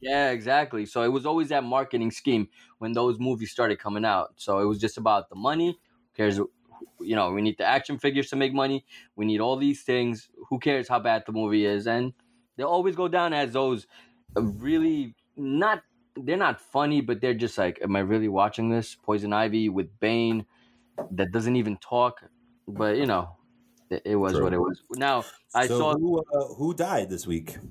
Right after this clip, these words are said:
Speaker 1: Yeah, man. You know, this is, this is sad 'cause, um, I, I've watched, uh, Modern Family since the beginning, and
Speaker 2: Right.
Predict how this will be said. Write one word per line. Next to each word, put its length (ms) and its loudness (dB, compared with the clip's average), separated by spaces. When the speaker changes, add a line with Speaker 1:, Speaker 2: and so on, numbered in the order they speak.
Speaker 1:
Yeah, 260 0
man. 280 -2
You 60 0
know, 100 2
this 200 0
is, 120 0
this 300 2
is 100 -10
sad 280 4
'cause, 200 -6
um, 420 -2
I, 240 0
I've 200 0
watched, 280 2
uh, 200 0
Modern 300 -2
Family 380 0
since 280 -4
the 60 -6
beginning, 500 0
and 240 2
Speaker 2:
Right. 200 -2